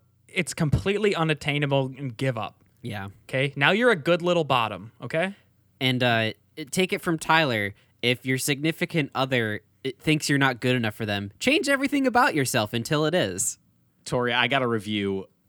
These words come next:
Speaker 3: of the high school that I think is gonna sit with you in just all of the wrong ways because it's
Speaker 1: Oh, great.
Speaker 3: absolutely wrong.
Speaker 1: Okay. Of my high school?
Speaker 3: Of your high school.
Speaker 1: Okay, okay.
Speaker 3: "The Italian dunkers suck."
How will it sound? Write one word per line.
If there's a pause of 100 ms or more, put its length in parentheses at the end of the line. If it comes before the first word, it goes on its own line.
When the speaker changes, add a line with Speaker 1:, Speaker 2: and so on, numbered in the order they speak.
(140)
Speaker 3:
of
the
high
school
that
I
think
is
gonna
sit
with
you
in
just
all
of
the
wrong
ways (200)
because
it's
Speaker 1:
Oh,
great.
Speaker 3:
absolutely
wrong. (380)
Speaker 1:
Okay. (1120)
Of
my
high
school? (420)
Speaker 3:
Of
your
high
school.
Speaker 1:
Okay, (100)
okay. (1160)
Speaker 3:
"The
Italian
dunkers
suck."